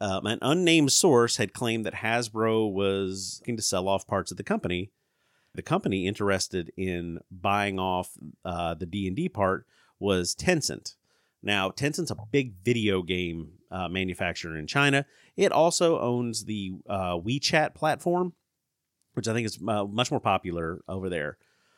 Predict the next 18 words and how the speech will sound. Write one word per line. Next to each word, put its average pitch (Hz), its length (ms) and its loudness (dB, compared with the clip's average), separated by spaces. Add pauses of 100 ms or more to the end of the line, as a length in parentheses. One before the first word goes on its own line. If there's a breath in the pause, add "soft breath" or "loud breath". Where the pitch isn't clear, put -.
(220)
And 120 200 2
they 127 60 2
said 160 180 2
that 139 100 -4
they 143 120 2
were 135 120 0
in 135 140 -2
the 139 160 -2
early 233 300 0
stage 135 340 2
of 117 80 2
negotiations 95 1120 -2
to 101 100 -10
buy 95 200 2
a 90 80 0
series 147 440 -2
of 131 120 0
rights, 92 360 0